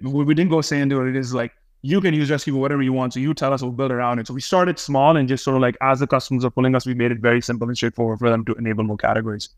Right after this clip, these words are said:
Um, on your second one, um, around what are we facilitating? So we, um,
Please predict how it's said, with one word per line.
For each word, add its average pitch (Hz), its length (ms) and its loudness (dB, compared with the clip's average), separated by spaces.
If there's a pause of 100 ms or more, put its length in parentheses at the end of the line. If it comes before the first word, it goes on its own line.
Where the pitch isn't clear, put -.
(440)
Um, 120 460 2 (720)
on 151 220 0
your 170 240 2
second 165 540 0
one, 135 380 -2 (460)
um, 120 440 -2 (440)
around 131 540 0 (140)
what 139 260 0
are 139 40 0
we 139 80 0
facilitating? 135 680 -2
So 139 180 -2
we, 175 360 0 (240)
um, 131 320 -4